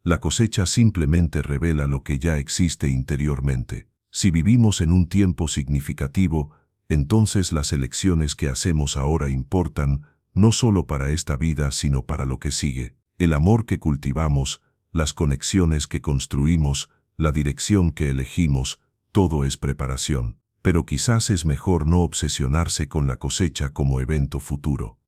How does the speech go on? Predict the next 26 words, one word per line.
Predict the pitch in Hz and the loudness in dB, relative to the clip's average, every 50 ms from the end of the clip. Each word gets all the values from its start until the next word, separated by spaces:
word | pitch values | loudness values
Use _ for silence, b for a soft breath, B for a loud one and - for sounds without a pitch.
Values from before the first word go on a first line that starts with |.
| _ _ | _ _
Vivir | - 80 82 76 - 107 120 117 107 - | -2 0 0 4 6 6 6 4 4 2
como | - 87 76 73 | 0 0 2 0
si | 71 - 71 - | 0 -2 -4 -4
cada | - 95 95 92 82 | -2 -2 0 0 0
momento | 73 69 67 71 80 82 73 71 - 69 | 0 0 2 2 2 2 2 0 -2 -2
importara, | 65 64 62 - - 67 - - - 78 67 60 57 57 - _ _ _ _ _ _ | -2 -2 -2 -4 -4 -6 -6 -4 -4 -4 -4 -4 -6 -8 -12 _ _ _ _ _ _
porque | - 85 73 69 - 73 | -2 -2 -2 -2 -2 -2
importa. | 67 65 62 - - 76 67 64 - - 62 57 - _ _ _ _ - | -2 -2 -2 -2 -2 -2 -4 -4 -6 -10 -10 -12 -12 _ _ _ _ -2
La | 80 78 73 | -2 -2 -2
cosecha | - 73 - - 117 107 - - 101 | -2 -4 -2 0 0 0 0 0 0
no | 87 85 85 85 | 2 2 2 2
es | 80 78 - 87 | 2 0 0 0
algo | 82 78 73 67 73 69 | 0 0 0 -2 -4 -4
que | - - 73 | -2 -2 -2
nos | 69 67 - | -2 -2 -2
sucede | - 67 67 - - 85 76 67 69 64 | -4 -4 -4 -2 -2 -2 -2 -2 -2 -4
algún | 64 62 57 71 73 69 64 | -4 -4 -2 -2 0 0 0
día, | 62 71 65 60 57 55 - _ _ _ _ _ | -2 -2 -4 -4 -6 -10 -14 _ _ _ _ _
es | 95 92 - - | -2 0 2 2
algo | 110 110 107 95 104 - | 2 2 2 0 -2 -2
que | - 85 | -2 -4
sucede | - - 76 73 - 104 95 82 78 73 | -4 -4 -4 -4 -2 0 0 0 0 -2
a | 67 67 | -4 -4
través | - - 67 65 85 80 73 | -4 -6 -4 -2 -2 -2 -2
de | 76 76 69 | -2 -2 -2
nosotros, | 67 64 - - 78 69 - - 64 62 - - | -2 -2 -2 -2 -4 -4 -4 -6 -6 -6 -8 -8